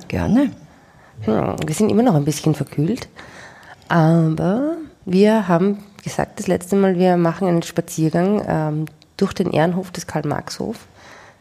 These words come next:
Speaker 2: hinauf zur Hohen Warte. Die Hohe Warte liegt auch im neunzehnten Bezirk in Döbling.
Speaker 1: Ja.
Speaker 2: Ähm, und ich frage mich, warum heißt die Hohe Warte Hohe Warte? So hoch ist es doch dort gar nicht.
Speaker 1: Ja, zweihundertzwanzig Meter.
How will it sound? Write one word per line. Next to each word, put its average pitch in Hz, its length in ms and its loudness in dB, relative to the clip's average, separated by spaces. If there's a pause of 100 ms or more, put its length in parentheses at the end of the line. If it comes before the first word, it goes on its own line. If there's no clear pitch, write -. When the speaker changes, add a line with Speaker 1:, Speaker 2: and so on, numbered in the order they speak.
(140)
Speaker 2:
hinauf 165 460 2
zur 196 160 0
Hohen 170 240 4
Warte. 147 480 0 (260)
Die 160 360 -4 (420)
Hohe 165 120 6
Warte 156 300 2
liegt 165 260 -6
auch 165 160 2
im 196 120 0
neunzehnten 185 420 0
Bezirk 254 480 0
in 170 320 -2 (400)
Döbling. 196 400 0 (320)
Speaker 1:
Ja. 123 220 -2 (1080)
Speaker 2:
Ähm, 185 240 -2 (320)
und 165 160 2
ich - 140 -4
frage 139 360 0
mich, 202 200 -2
warum 147 260 2
heißt 139 260 0
die 180 120 0
Hohe 156 260 2
Warte 147 360 2
Hohe 185 200 2
Warte? 214 320 -2
So 165 160 -2
hoch 190 160 -2
ist 247 140 0
es 139 140 0
doch 117 200 -2
dort 123 240 0
gar 123 180 -2
nicht. 135 300 -10 (300)
Speaker 1:
Ja, 226 180 0
zweihundertzwanzig 135 840 0
Meter. - 340 -6